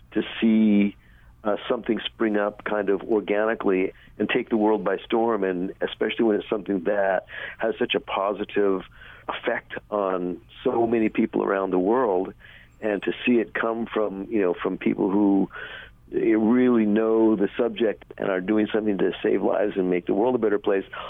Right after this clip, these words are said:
all that's kind of really satisfying to the audience,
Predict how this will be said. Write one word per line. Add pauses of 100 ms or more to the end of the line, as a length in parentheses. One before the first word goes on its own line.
(180)
all
that's
kind
of (300)
really (100)
satisfying
to
the
audience,